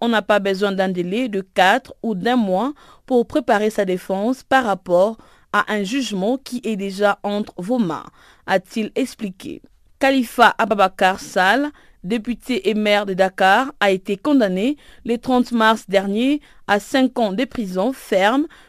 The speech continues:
dans l'affaire de la caisse d'avance de la mairie de la capitale sénégalaise, au terme d'un procès ouvert le vingt-trois janvier deux mille dix-huit en audience spéciale devant le tribunal correctionnel de Dakar.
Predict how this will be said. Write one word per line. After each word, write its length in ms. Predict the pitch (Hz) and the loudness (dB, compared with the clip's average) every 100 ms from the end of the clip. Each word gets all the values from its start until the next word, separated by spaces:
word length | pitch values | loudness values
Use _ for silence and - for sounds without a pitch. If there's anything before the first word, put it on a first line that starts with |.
| - | -6
dans 140 | 226 | 0
l'affaire 400 | 233 226 220 233 | 2 2 2 0
de 80 | 226 | 4
la 160 | 214 208 | 2 0
caisse 460 | - 226 226 - | 0 2 2 -2
d'avance 640 | - 190 185 196 214 269 - - - - | -2 0 0 0 -2 -4 -8 -20 -20 -4
de 80 | 196 | 4
la 160 | 208 | 4
mairie 560 | 208 208 202 233 269 294 - | 4 2 0 0 -2 -4 -4
de 100 | 214 | 2
la 120 | 220 | 2
capitale 580 | 226 226 233 202 226 190 | 2 0 -2 2 2 2
sénégalaise, 840 | 208 294 220 180 175 180 226 254 277 _ _ - | 0 0 2 2 2 2 0 -2 -10 _ _ -2
au 100 | 262 | -2
terme 420 | 254 262 254 247 | 2 4 4 2
d'un 200 | 196 208 | 0 -2
procès 500 | 208 - 214 - 233 - | -2 -4 -4 -4 -6 -4
ouvert 400 | 220 190 208 196 | -6 0 2 2
le 100 | 185 | 0
vingt-trois 500 | 185 247 247 233 208 | 0 -2 -2 0 2
janvier 360 | 196 185 185 | 2 0 0
deux 120 | 190 190 | -2 -2
mille 120 | 185 | -4
dix-huit 520 | 175 170 226 247 - - - _ | -8 -6 -6 -6 -12 -20 -20 _
en 140 | - | -2
audience 540 | 226 220 208 226 226 220 | 0 2 2 2 0 -2
spéciale 680 | - - 226 - - 214 269 277 - _ | -12 -10 -10 -8 0 2 2 -2 -12 _
devant 360 | - 185 240 247 | -8 -2 2 4
le 100 | 226 | 2
tribunal 540 | - 269 247 220 208 - | 2 0 0 2 0 -2
correctionnel 760 | - 247 233 - 208 190 208 220 - | -2 -2 -4 -4 -4 -2 -2 -4 -8
de 120 | 220 | -2
Dakar. 600 | 254 226 - 156 78 - | 2 2 0 -6 -8 -16